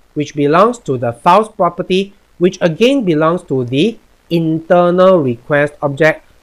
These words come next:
represented or referenced by this R E Q input parameter variable, is still having a value of two. So, is one still less than two? The condition is going to be evaluated as true.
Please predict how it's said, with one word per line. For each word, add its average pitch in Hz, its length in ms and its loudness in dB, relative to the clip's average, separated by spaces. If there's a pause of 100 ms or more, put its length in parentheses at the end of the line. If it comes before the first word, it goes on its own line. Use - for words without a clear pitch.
represented 151 920 0
or 123 140 -4
referenced 131 640 -4
by 113 160 0
this 143 320 -2 (360)
R 160 240 2
E 139 120 -6
Q 139 260 -6
input 151 420 -4
parameter 123 560 -2
variable, 135 540 0 (280)
is 147 180 0
still 202 240 2
having 180 380 -2
a 139 100 -6
value 120 460 -2
of 131 280 -6
two. - 460 0 (240)
So, 196 560 2 (260)
is 160 340 -2
one 220 500 0 (140)
still 226 360 0
less 196 300 0
than 131 500 -4 (180)
two? 247 320 2 (100)
The 139 160 0
condition 175 680 0 (100)
is 165 220 -2
going 147 260 0
to 143 80 -2
be 127 340 -6
evaluated 120 800 -2
as 143 240 -4
true. - 380 -2